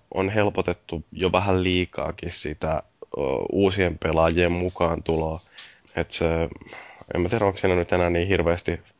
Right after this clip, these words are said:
tai samalla lailla taidostakaan kyse niissä peleissä enää kuin mitä ne oli joskus aikoina. Et okei, onhan se ihan kiva, että, ö, tarjotaan kaikille mahdollisuus aloittaa periaatteessa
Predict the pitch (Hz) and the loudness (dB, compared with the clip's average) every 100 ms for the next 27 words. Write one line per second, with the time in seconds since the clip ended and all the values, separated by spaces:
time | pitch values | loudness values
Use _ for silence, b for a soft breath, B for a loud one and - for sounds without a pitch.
0 | - 87 - 101 92 85 80 85 87 92 | -2 0 2 4 6 6 4 4 2 0
1 | 87 87 87 87 - 76 82 82 82 73 | 0 0 -4 -6 -8 -10 -8 -6 -6 -6
2 | 82 - - 78 67 67 - 65 71 65 | -6 -6 -2 0 2 2 -2 -4 -2 -2
3 | - - 78 71 67 71 67 82 - 64 | -4 -6 -4 -4 -2 -2 -2 -4 -6 -4
4 | 57 - 55 69 76 82 - - 98 98 | -4 -4 -6 -4 -4 -6 -10 -4 0 4
5 | 95 98 90 139 131 - 120 95 92 - | 4 4 2 0 -2 -2 0 2 0 0
6 | 90 - B B B B B B - - | -2 -2 B B B B B B -10 -6
7 | 69 101 107 - 104 101 95 92 92 90 | -6 -6 -8 4 6 6 4 2 0 0
8 | 95 - 92 90 92 95 98 87 87 90 | -2 2 2 2 2 0 0 0 0 0
9 | 85 87 85 - B B _ - - 90 | 0 0 -2 -10 B B _ -6 0 2
10 | 87 - 87 82 92 - _ - 85 82 | 0 0 2 2 -2 -16 _ -2 2 2
11 | 80 - - 87 87 | 0 -4 -6 -4 -4